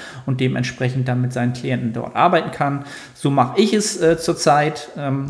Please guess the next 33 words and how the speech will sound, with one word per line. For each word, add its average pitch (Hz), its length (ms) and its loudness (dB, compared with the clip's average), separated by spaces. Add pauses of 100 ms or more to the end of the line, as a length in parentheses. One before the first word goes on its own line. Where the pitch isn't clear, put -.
(140)
was 127 180 2
für - 100 -2
mich 139 240 0
einfach 131 440 -4 (100)
das 123 180 -6
Leichteste 156 640 0
ist. - 300 -6 (260)
Zahle 160 260 4
natürlich 160 420 2
eine 151 100 0
große 151 320 0
Fixsumme, 202 720 0
ähm, 151 400 0
pro - 180 -2
Monat, 190 520 2
hab 170 220 -2
aber 151 160 2
dafür 147 520 -2
ein 131 340 -2
Studio 175 440 2
oder 139 180 0
hier 147 140 0
in 143 100 -2
Hamburg 147 320 -2
sozusagen 131 440 -4
sogar 127 180 2
mehrere 165 420 4
Studios 147 640 0
in 135 140 -4
jedem 147 440 -4
Teil 139 240 0
der 131 120 -2
Stadt, - 360 0